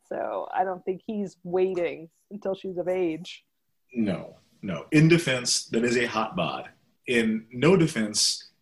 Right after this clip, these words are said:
Speaker 2: you still should not be trying to hook up with a child, because we know for sure he was trying to hook up with a child. Um, perhaps the widest age gap would be Denise and that guitarist from the band. That dude is at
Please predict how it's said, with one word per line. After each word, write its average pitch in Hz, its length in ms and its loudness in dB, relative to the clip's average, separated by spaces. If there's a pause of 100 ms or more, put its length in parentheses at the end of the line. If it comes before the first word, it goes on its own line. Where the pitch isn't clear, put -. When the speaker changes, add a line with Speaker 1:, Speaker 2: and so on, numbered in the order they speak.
Speaker 2:
you 113 160 0
still 127 300 2
should 120 180 0
not 113 180 0
be 113 120 0
trying 113 260 -4
to 110 60 -4
hook 113 160 -4
up 107 100 -4
with 113 120 -6
a 113 100 0
child, 101 560 0 (480)
because - 280 -12
we 113 140 4
know 113 260 2
for 110 200 -4
sure 101 360 -2
he 104 140 -4
was 104 240 -6
trying 107 180 -12
to 101 40 -14
hook 90 100 -14
up - 60 -20
with - 100 -20
a - 20 -4
child. - 380 -6 (600)
Um, 107 420 -4 (260)
perhaps - 840 2
the 143 140 2
widest 160 640 0
age 104 300 -2
gap 87 300 -4
would 127 160 0
be 127 380 -4
Denise 139 840 2 (360)
and 131 220 -4
that 139 180 0
guitarist 175 580 0
from 160 100 2
the 139 60 0
band. 147 400 0
That 214 160 2
dude 156 180 6
is 107 80 4
at 95 180 0